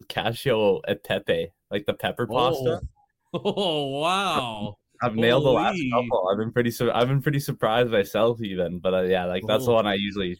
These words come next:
Speaker 1: I usually dish out.
Speaker 2: He goes to Rome one time, and now he's cooking the mother <laughs> pastas like <laughs> no big deal. Uh, I gotta say, I think,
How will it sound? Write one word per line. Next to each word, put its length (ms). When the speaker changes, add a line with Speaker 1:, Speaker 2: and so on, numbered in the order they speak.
Speaker 1:
I 40
usually 300
dish 300
out. 300
Speaker 2:
He 100
goes 280
to 120
Rome 320
one 260
time, 440
and 100
now 240
he's 260
cooking 340
the 60
mother 280
<laughs> 0
pastas 580
like 140
<laughs> 160
no 100
big 300
deal. 420
Uh, 280
I 100
gotta 260
say, 300
I 60
think, 320